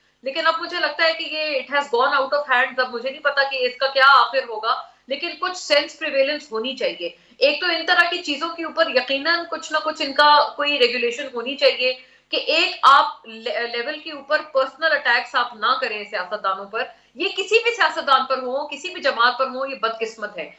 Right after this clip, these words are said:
ये बिल्कुल भी नहीं होनी चाहिए। और ये सियासत का एक बहुत मकरूह चेहरा है। एटलीस्ट ये कि जब सियासतदान करते हैं ना, तो हम लोग तो सहाफ़ी होते हुए आपको पता है हम criticize करते हैं उन पे कि वो जी वो देखें, ए, वज़ीर आज़म ने गलत बात कह दी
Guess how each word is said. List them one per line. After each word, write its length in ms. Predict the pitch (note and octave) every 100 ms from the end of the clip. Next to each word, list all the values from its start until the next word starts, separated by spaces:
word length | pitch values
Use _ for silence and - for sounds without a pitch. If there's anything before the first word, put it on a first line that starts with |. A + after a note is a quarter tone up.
| _ _
ये 100 | C#4+
बिल्कुल 300 | D#4+ D#4+ F4+
भी 140 | F4+ F4+
नहीं 120 | E4
होनी 180 | C#4+ D4
चाहिए। 300 | D4 C#4 E4
और 240 | D#4 -
ये 140 | D4+
सियासत 520 | - - A#3 A3 D4 D4
का 100 | D4+
एक 120 | C#4+
बहुत 200 | C4+ C#4+
मकरूह 340 | B3 A3 A#3+ C#4
चेहरा 280 | A3 F#3+ F3
है। 220 | D3+ - _ -
एटलीस्ट 420 | C#4+ C#4+ F4 G4 E4
ये 120 | F#4
कि 80 | F#4+
जब 180 | C4+ D#4+ D#4+ -
सियासतदान 720 | - A#3+ A3+ E4 - A#4+ G4+ F4+
करते 220 | D#4+ F4
हैं 120 | A4+
ना, 140 | A4 E4+
तो 60 |
हम 240 | D4 D#4+ E4
लोग 140 | F4+
तो 340 | F4+ F4 F4+ - _ -
सहाफ़ी 360 | B3+ B3 B3 D#4+
होते 260 | D#4 D#4
हुए 140 | D#4+ D#4+
आपको 280 | C#4+ C#4+
पता 220 | - D4 D#4+
है 60 |
हम 200 | D4+ D4+
criticize 480 | C#4+ C#4 C#4 C#4+ E4
करते 240 | C#4+ -
हैं 80 | B3
उन 120 | A3 G#3+
पे 120 | F#3 - _ -
कि 60 |
वो 180 | C#4+ D#4
जी 160 | D#4 D#4+
वो 100 | D#4
देखें, 280 | D4 D4 D4+
ए, 400 | D4 A#3+ B3 A3+
वज़ीर 260 | A#3 B3+ C#4
आज़म 300 | C4 C#4 C#4
ने 60 |
गलत 220 | C4 A#3+ C4
बात 200 | C4 C4
कह 100 | C4
दी 360 | A3+ C4 B3+ -